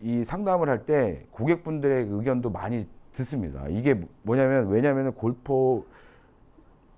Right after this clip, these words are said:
그 싱글도 치시고 팔십 대를 치시고 뭐 오, 육 년 이상 골프를 치신 분들은 나름대로의 자기의 그 주관들이 또 있으세요. 그래서 이제 제가 권해드릴 수 있는 부분은 틀려진 부분, 그다음에 이 숫자로 봤을 때 조금 더 좋아질 수 있는 부분,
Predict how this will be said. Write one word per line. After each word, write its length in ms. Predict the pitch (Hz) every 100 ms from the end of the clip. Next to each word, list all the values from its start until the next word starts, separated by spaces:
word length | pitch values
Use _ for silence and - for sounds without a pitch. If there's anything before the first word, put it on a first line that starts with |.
| -
그 300 | - 92 92
싱글도 500 | - 175 180 165 135
치시고 400 | - 156 147 139
팔십 320 | 156 170 175
대를 220 | 156 139
치시고 340 | 127 143 139 127
뭐 500 | 110 110 110 107 107
오, 80 | 123
육 80 |
년 200 | 139 135
이상 220 | 113 120 113
골프를 420 | 101 - 117 113
치신 280 | - 190 175
분들은 260 | 131 131
나름대로의 680 | 110 92 123 139 127 120 120
자기의 460 | - 95 101 113 104
그 140 | 110 - - -
주관들이 560 | - 107 123 117 113 113
또 100 | 101
있으세요. 580 | 80 92 80 73 71 76
그래서 240 | 95 95
이제 220 | 90 92 87 - - -
제가 380 | - 101 110 127
권해드릴 480 | - 104 147 139 127
수 140 | 113 107
있는 240 | 101 101
부분은 400 | 90 85 101 147
틀려진 500 | - 254 262 208 202
부분, 260 | 131 101 87 - - -
그다음에 400 | - 113 107 123
이 160 | 110 113
숫자로 540 | - 202 - 196 175
봤을 380 | 131 101 - 113
때 240 | 156 160 -
조금 280 | 254 208 175
더 100 | 156
좋아질 440 | 107 123 139 131
수 140 | -
있는 240 | 110 107 92
부분, 300 | 95 139